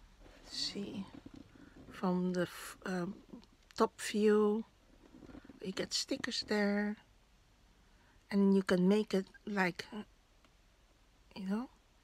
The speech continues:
actual party, and use this box to play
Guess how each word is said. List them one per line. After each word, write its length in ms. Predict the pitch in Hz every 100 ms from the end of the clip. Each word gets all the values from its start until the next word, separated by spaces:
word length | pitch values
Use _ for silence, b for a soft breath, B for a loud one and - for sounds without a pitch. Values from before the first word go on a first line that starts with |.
| b b b _ _ -
actual 380 | 220 - - 185
party, 540 | - 175 202 294 311 - _ _ _ _ _ _ _
and 300 | 220 208 202 - _ _ _ _ _ _ _ _ _ _ _ -
use 340 | 190 269 285
this 520 | 180 185 202 254 - -
box 560 | 175 170 190 - - B B B B _
to 160 | - 208
play 560 | - - - 180 247